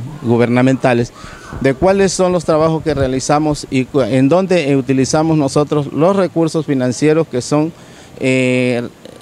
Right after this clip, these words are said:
recursos que obtenemos únicamente de la cooperación voluntaria de los padres de familia, dónde se aplican y dónde, este,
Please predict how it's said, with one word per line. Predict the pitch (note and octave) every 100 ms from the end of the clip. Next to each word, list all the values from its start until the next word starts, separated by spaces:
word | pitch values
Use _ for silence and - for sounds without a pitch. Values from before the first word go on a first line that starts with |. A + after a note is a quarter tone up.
| -
recursos | A#2 C3 - E3+ D#3+ E3 D#3
que | -
obtenemos | C3 - B2+ D3 E3 E3 D#3+
únicamente | E3 D#3+ D3 C#3+ C#3+ D3+
de | C3+
la | A#2 A#2 A2 G2 C2 - -
cooperación | C3 A#2 B2 B2 - D3+
voluntaria | D3 B2 A#2 A2 B2 A#2
de | A2
los | G#2
padres | - G#2+ G#2
de | G#2
familia, | F#2 F#2+ F#2 D#2 - - - - -
dónde | B2+ E3 E3+
se | D#3+
aplican | C3+ D3+ F#3+ G3+ G#3 F#3
y | C#3
dónde, | C#3 D#3+ D3+ C3+ B2
este, | A#2+ - B2+ A#2 A2+ G#2+ G2+